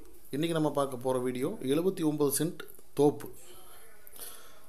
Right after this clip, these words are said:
பொள்ளாச்சி கோயம்புத்தூர் main ரோட்ல இருந்து ஒரு எட்டு kilometer உள்ள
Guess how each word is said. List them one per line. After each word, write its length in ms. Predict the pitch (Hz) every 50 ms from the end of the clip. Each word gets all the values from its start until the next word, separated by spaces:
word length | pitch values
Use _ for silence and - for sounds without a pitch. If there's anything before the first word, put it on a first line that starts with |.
| - - - -
பொள்ளாச்சி 260 | 147 160 175 175 165
கோயம்புத்தூர் 400 | 156 156 156 156 151 156 151 - 131
main 180 | 135 147 147 147
ரோட்ல 240 | 143 139 131 131 123
இருந்து 240 | 123 120 123 156 233 285 - - - - - - - -
ஒரு 100 | - 135 139
எட்டு 200 | 147 - - 202 196
kilometer 380 | - 156 156 151 156 156 - 160 131
உள்ள 200 | 131 139 143 156